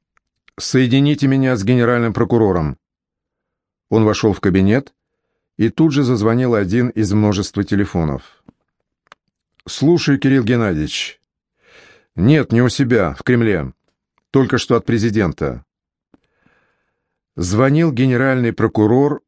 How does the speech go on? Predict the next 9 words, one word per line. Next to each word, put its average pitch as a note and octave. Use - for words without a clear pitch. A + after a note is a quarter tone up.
Умаров A#2
Кирилл G#2
Геннадьевич. D#2+
Невысокий, A2+
плотный, A2+
облачённый G2+
в -
прокурорский F#2+
мундир. F#2+